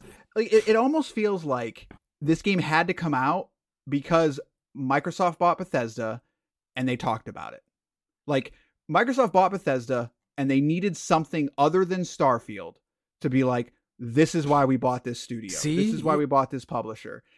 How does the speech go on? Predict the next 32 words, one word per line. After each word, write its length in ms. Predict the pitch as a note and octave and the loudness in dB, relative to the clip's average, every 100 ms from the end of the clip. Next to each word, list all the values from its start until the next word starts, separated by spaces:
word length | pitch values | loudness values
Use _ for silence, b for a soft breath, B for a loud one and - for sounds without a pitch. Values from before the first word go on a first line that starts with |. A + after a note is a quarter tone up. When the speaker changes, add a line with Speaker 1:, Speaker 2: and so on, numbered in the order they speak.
| - | -4
Speaker 1:
And 80 | C#3+ | -2
it's 80 | |
like, 80 | C#3 | -2
"What 320 | C3 A#2+ D3+ | -2 4 6
do 60 | E3+ | 6
you 120 | F#3 | 2
have 240 | D3+ D#3+ D3+ | 0 2 2
that 140 | C#3+ | 0
we 120 | C#3 | -2
can 180 | C3+ C#3 | -2 -6
show?" 360 | - B2 G2 - _ B2+ | -6 -6 -6 -12 _ -2
Doom 240 | C#3 A3 | 2 4
had 80 | G#3+ | 2
just 240 | C#3+ C3 | 2 2
shipped, 240 | - C#3 C3+ | 2 -2 -2
so 120 | C3 - | -6 -2
id's 220 | F3 D#3+ | -2 0
not 180 | D3+ A#2+ | -2 -2
doing 240 | A#2 A2+ | -4 -8
anything. 520 | G#2+ G#2+ A2+ A2 A#2 - _ _ _ | -10 -12 -16 -16 -14 -16 _ _ _
Arcane 420 | D3 F#3+ A3 A#3+ | 0 2 2 2
hadn't 360 | F3+ F3+ E3+ C#3 | 4 2 2 -2
really 180 | D3 C#3 | 0 2
had 200 | C3+ C3 | 2 2
much 240 | C3 - | 0 -2
going 240 | C3+ A#2 | -4 -2
on. 280 | A#2 C3+ A#2 - | 2 2 0 -4
And 160 | B2+ | -4
then 160 | C3 C3+ | -2 -2
you 100 | C3+ | -2
had, 400 | C3 B2+ A#2+ A#2 _ _ _ _ _ | -2 -4 -4 -10 _ _ _ _ _
uh, 420 | B2 A#2+ A2+ G#2+ | -6 -4 -4 -4